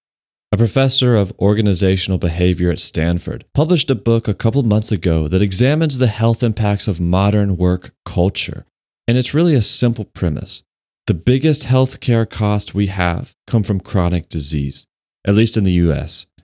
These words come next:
That's seventy-five percent of our healthcare bill. And studies show that the biggest driver of chronic disease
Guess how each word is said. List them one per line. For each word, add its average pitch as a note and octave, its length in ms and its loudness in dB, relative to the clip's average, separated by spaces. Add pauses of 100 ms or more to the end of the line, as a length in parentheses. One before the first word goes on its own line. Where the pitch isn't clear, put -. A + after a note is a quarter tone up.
(120)
That's A2+ 160 -2
seventy-five C#3 840 0
percent G2+ 580 -2 (120)
of F#2 100 -2
our F2+ 140 0
healthcare E2 600 -4
bill. C#2 340 -8 (160)
And A2 100 2
studies D3 380 0
show C3+ 260 2
that A2+ 180 -2
the G#2 120 0
biggest A2 580 -2
driver G#2 480 0
of - 160 -6
chronic F2 380 -2
disease D2+ 580 -2